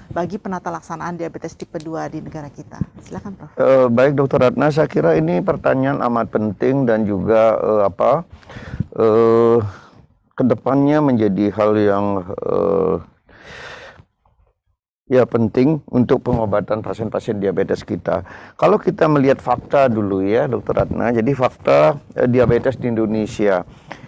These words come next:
Speaker 2: satu dari sepuluh orang dewasa Indonesia itu menderita diabetes. Jadi itu artinya penderita kita cukup besar. Yang kedua, satu dari tiga orang dewasa itu obes.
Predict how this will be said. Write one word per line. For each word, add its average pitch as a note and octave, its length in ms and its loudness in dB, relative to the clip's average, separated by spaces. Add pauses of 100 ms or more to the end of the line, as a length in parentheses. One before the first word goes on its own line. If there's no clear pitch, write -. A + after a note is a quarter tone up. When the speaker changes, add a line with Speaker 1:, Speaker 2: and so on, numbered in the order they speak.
(100)
Speaker 2:
satu D3+ 560 2
dari C3+ 400 4
sepuluh C#3+ 560 0
orang C#3+ 320 2
dewasa A#2+ 560 2
Indonesia A2 1040 0
itu C3+ 160 -4
menderita B2 480 -2
diabetes. G2+ 800 -2
Jadi B2+ 320 -6
itu C#3 80 -4
artinya C3+ 560 -6 (400)
penderita B2 400 -4
kita C3+ 240 -8
cukup G#2+ 320 -6
besar. F2+ 400 -2 (800)
Yang D3 160 0
kedua, D3 640 4
satu D3+ 480 0
dari D3+ 320 2
tiga C3+ 240 -2
orang C3 320 0
dewasa A#2+ 560 0
itu C3+ 160 -2
obes. C3+ 480 -2